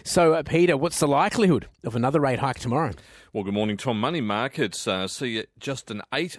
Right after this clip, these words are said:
Speaker 2: percent chance of a rate rise tomorrow when the R B A board meets, betting the cash rate will stay frozen at four point one percent, continuing the July rate pause. And you might think this is a pretty safe bet now that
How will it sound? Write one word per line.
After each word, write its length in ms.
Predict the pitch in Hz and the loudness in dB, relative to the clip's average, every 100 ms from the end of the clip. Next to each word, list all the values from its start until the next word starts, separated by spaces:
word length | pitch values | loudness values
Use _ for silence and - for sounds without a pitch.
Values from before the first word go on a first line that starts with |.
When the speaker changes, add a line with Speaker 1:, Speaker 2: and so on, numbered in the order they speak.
| _ | _
Speaker 2:
percent 420 | - 131 135 110 104 | -10 -8 -4 -6 -6
chance 440 | - 107 107 - | -6 -4 -6 -8
of 80 | 95 | -8
a 60 | 92 | -4
rate 260 | 95 110 | -4 -4
rise 600 | 104 101 98 95 92 - | -6 -4 -4 -4 -8 -10
tomorrow 500 | - 101 98 113 165 | -10 -6 -4 -2 -4
when 140 | 143 98 | -4 -6
the 100 | 90 | -4
R 140 | 92 | -4
B 100 | 90 | -4
A 140 | 87 85 | -6 -6
board 320 | 95 90 87 | -8 -10 -6
meets, 360 | 110 123 - - - - - _ | -6 -8 -12 -20 -20 -20 -20 _
betting 360 | 139 135 123 107 | -4 -2 -2 -6
the 100 | 101 | -8
cash 400 | - 139 - - | -6 -6 -6 -6
rate 260 | 104 101 | -6 -6
will 280 | 90 123 143 | -6 -4 -4
stay 420 | 135 - 113 104 | -6 -6 -4 -6
frozen 560 | 95 - 110 104 98 101 | -8 -6 -4 -4 -6 -10
at 80 | 92 | -10
four 240 | - 101 | -8 -8
point 340 | - 113 92 87 | -8 -8 -8 -6
one 220 | 95 87 | -8 -8
percent, 420 | - - 120 110 - - - - | -12 -8 -6 -6 -8 -20 -20 -8
continuing 800 | 143 127 170 175 160 107 101 92 | -6 -4 -4 -2 -2 -2 -4 -4
the 80 | 95 | -6
July 440 | - 98 95 90 | -4 -2 -2 -2
rate 420 | 85 90 90 - - | -4 -4 -6 -10 -10
pause. 600 | 147 151 147 90 78 - _ - - - | -4 -2 0 -2 -4 -14 _ -20 -18 -10
And 160 | 113 | -6
you 80 | 117 | -4
might 260 | 139 185 - | -4 -4 -6
think 300 | 170 135 - - | -6 -6 -8 -6
this 340 | 156 - - - | -6 -4 -10 -10
is 180 | 131 | -8
a 80 | 123 | -8
pretty 320 | - 208 185 | -8 -8 -6
safe 480 | 139 - 127 107 - | -8 -6 -4 -4 -6
bet 240 | 214 143 135 | -4 -4 -4
now 220 | 123 117 | -4 -2
that 180 | 107 | -4